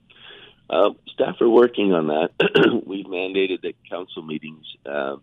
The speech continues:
be, be live, um, by, uh, January third, I think it is. Um, uh,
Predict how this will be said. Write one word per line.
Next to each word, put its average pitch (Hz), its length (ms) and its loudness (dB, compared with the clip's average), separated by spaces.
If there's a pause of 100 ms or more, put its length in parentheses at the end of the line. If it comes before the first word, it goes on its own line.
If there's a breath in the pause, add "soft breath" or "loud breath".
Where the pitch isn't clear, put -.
(160)
be, 73 480 -8 (420 soft breath)
be 92 140 0
live, 82 400 2 (440)
um, 76 540 -6 (560)
by, 78 280 2
uh, 73 260 -4 (260)
January 76 480 -6
third, 85 260 2
I 71 120 -6
think - 160 -8
it 64 80 -4
is. 95 180 2 (600 soft breath)
Um, 85 540 2 (220)
uh, 78 640 -2